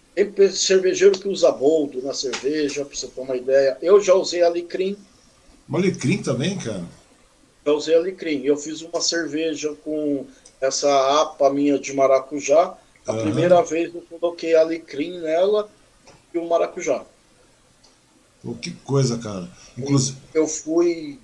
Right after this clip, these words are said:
Speaker 1: tendo esses negócios de área que eu gosto muito.
Speaker 2: Aham.
Speaker 1: Eu tava assistindo aí de um chefe de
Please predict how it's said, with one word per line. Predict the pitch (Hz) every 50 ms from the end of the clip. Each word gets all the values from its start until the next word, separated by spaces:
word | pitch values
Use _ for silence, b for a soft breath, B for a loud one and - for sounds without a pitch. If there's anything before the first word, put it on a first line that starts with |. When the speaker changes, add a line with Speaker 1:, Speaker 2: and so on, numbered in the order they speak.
| _ _ _ _ _ _ _ _ _ _ _ _ _ _ _ _ _
Speaker 1:
tendo | 285 285 269 254 196 190 180 165 143 135 123 113 110 120
esses | - - 156 151 131 131 147
negócios | 156 147 143 147 143 143 - 147 139
de | - 139 131 - _ _ _ _ _ _ _ _ _ _ _ _ _ _ _ _ _ _ _ _ _ _
área | 160 175 170 143 131
que | - -
eu | 147 131 117
gosto | 120 139 147 139 - - - 139
muito. | 143 160 185 208 220 214 - - _ -
Speaker 2:
Aham. | 131 127 123 120 127 143 180 180
Speaker 1:
Eu | - 143 -
tava | 160 151 160 165
assistindo | - - - - - - - _ - 165 165 156 151
aí | 147 147 143 143
de | 143 - 143 143
um | 143 135 123 120 117 113 113
chefe | - 147 147 143 143 - 143
de | 135 -